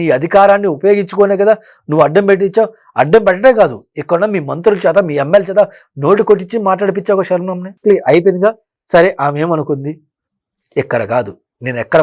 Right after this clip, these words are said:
పోరాడుతున్నానో అక్కడే రాబట్టాలని కోరుకుంది. నెక్స్ట్, నేను ఎవరైతే ఆ ఆంధ్రప్రదేశ్ ప్రజల కోసం రెండు వేల పంతొమ్మిదిలో తిరిగి పాదయాత్ర చేసి వైసీపీ అధికారం రావడానికి ఎంత సహకరించో నాకు తెలుసు. వాళ్ళకి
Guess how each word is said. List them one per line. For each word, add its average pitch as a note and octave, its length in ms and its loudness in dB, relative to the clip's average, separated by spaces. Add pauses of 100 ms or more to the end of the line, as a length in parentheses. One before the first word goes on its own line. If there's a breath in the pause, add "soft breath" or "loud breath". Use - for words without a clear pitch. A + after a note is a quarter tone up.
పోరాడుతున్నానో C#3+ 460 -2 (160)
అక్కడే D3+ 280 0
రాబట్టాలని B2+ 500 -6
కోరుకుంది. F#2 380 -18 (420 soft breath)
నెక్స్ట్, D#3+ 220 -2 (160)
నేను D3 240 -2
ఎవరైతే E3+ 360 2
ఆ C#3+ 40 4 (140)
ఆంధ్రప్రదేశ్ D3+ 400 -2
ప్రజల C3 220 -4
కోసం C3+ 220 -2
రెండు C3+ 100 -2
వేల D#3+ 160 0
పంతొమ్మిదిలో C#3 480 -4
తిరిగి F3 220 -2 (100)
పాదయాత్ర D3 460 2
చేసి C#3+ 220 -2 (420 loud breath)
వైసీపీ E3 360 2
అధికారం E3+ 320 2
రావడానికి D#3+ 320 0
ఎంత E3 220 0 (100)
సహకరించో D#3+ 480 0
నాకు C3+ 220 -2
తెలుసు. C#3+ 260 -4 (540 soft breath)
వాళ్ళకి F#3 400 2